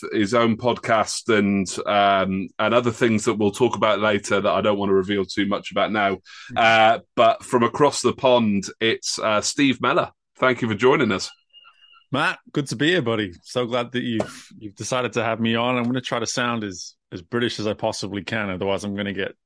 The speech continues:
Speaker 2: torn apart if I let my
Speaker 1: <laughs>
Speaker 2: American twang kick in too much. So.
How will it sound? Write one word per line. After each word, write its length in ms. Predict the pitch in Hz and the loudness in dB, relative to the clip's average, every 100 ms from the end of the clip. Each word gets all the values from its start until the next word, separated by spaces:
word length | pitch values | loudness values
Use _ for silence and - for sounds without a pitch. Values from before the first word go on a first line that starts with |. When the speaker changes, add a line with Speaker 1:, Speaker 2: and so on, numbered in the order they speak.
| - | -8
Speaker 2:
torn 240 | 123 113 | -2 -2
apart 400 | 98 - 110 101 | -2 0 0 0
if 100 | 104 | -2
I 120 | 101 87 143 - | -6 -2 -2 -2
let 120 | 117 | -4
my 140 | 117 104 | -4 -2
Speaker 1:
<laughs> 20 | |
Speaker 2:
American 500 | 101 110 107 107 104 | 0 0 0 -2 -6
twang 460 | - 120 113 110 95 | -6 -4 -4 -4 -6
kick 180 | 104 | -6
in 180 | 101 95 | -4 -6
too 180 | 87 98 | -2 -2
much. 300 | 95 95 - 147 - | -2 -6 -10 -14 -12
So. 200 | 98 95 | -12 -14